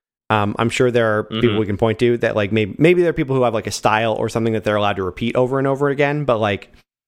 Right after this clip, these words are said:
Speaker 2: Well, I
Speaker 1: I
Speaker 2: think
Speaker 1: have yet to meet anyone who doesn't have to work super hard all the time to maintain the great work.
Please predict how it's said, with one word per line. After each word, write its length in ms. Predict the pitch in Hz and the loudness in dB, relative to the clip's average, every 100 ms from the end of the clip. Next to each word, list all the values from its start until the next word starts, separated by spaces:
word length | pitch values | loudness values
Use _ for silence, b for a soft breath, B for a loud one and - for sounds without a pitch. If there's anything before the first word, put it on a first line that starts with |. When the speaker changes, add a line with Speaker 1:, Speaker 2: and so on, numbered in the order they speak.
| - | -2
Speaker 2:
Well, 140 | 190 | 0
I 40 | - | 2
Speaker 1:
I 40 | |
Speaker 2:
think 180 | 113 117 | 2 4
Speaker 1:
have 120 | 107 | 2
yet 260 | 110 117 - | 2 0 0
to 80 | 120 | 0
meet 220 | 120 113 | 0 0
anyone 340 | 110 104 101 | -2 0 -2
who 120 | 98 | -2
doesn't 240 | 107 98 101 | 0 0 -2
have 180 | 92 - | -4 -2
to 180 | 101 - | -4 -4
work 220 | 95 87 | -8 -8
super 200 | - - | -10 -10
hard 160 | 87 87 | -6 -4
all 100 | 85 | -6
the 60 | |
time 260 | - 92 90 | -4 -4 -2
to 120 | 98 - | -4 -4
maintain 680 | 95 92 - 95 92 87 - b _ _ _ | -4 -4 -2 -2 -2 -4 -8 b _ _ _
the 80 | 104 | -2
great 200 | 98 92 | 0 0
work. 320 | 87 82 - | -2 -4 -10